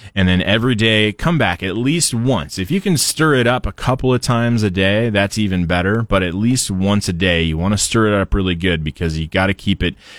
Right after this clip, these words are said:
in, uh, what's, would be referred to as aerobic activity. You don't want it to go anaerobic. Um, and aerobic means that there's plenty of oxygen in your mix.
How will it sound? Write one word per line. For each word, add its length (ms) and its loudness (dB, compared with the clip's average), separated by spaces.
in, 400 0
uh, 380 -2
what's, 720 -6
would 200 -2
be 120 -2
referred 380 -4
to 200 -2
as 240 -2
aerobic 640 0
activity. 540 -8
You 160 -4
don't 180 0
want 160 2
it 80 -2
to 80 -6
go 320 -2
anaerobic. 760 -2
Um, 360 0
and 160 -6
aerobic 640 0
means 280 0
that 120 -4
there's 160 -6
plenty 300 0
of 120 -4
oxygen 760 -6
in 160 2
your 160 0
mix. 540 -4